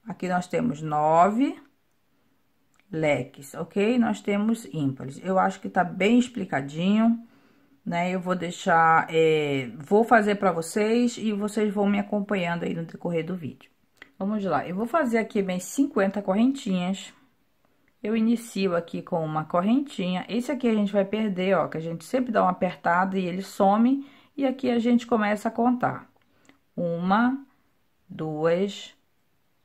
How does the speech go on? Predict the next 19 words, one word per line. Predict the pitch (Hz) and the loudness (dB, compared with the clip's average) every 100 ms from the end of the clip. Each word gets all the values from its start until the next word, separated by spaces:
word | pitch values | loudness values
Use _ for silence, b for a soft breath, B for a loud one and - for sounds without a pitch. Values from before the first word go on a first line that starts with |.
| _ - | _ -8
três. | 151 151 147 160 165 - | -4 -4 -4 -8 -10 -2
Tenho | 247 269 277 | 2 4 4
aqui, | 277 233 | 4 2
ó, | 190 208 - | 4 2 -4
cinquenta | - - - 285 - 202 208 226 | -14 -12 -6 -6 -2 0 0 -2
correntinhas. | 220 220 269 - - 185 180 196 226 - - _ _ | 0 2 2 0 -6 -4 -4 -6 -8 -16 -20 _ _
Eu | 180 | -10
vou | 208 226 | -6 0
fazer | 254 247 196 208 | 2 2 0 0
as | 202 220 | 0 0
cinco, | - - 180 170 180 196 214 233 _ _ _ _ _ _ _ _ | -4 -8 -6 -4 -4 -4 -4 -6 _ _ _ _ _ _ _ _
as | 208 202 | -8 -6
cinco | - 262 277 | 2 2 2
últimas | 214 208 220 208 | 0 0 0 -2
correntinhas. | - 208 233 247 - 123 117 - - | 0 4 6 4 2 -4 -4 -8 -8
Uma, | 175 190 208 220 226 226 b b b - | -4 -2 0 0 -2 -4 b b b -10
duas, | 165 165 165 165 170 - - - | -6 -2 2 2 0 -10 -18 -16
três, | - 151 151 151 156 156 - | -8 -6 -4 -6 -10 -14 -18
quatro, | - 143 139 135 139 - 151 | -8 -4 -2 -4 -6 -12 -14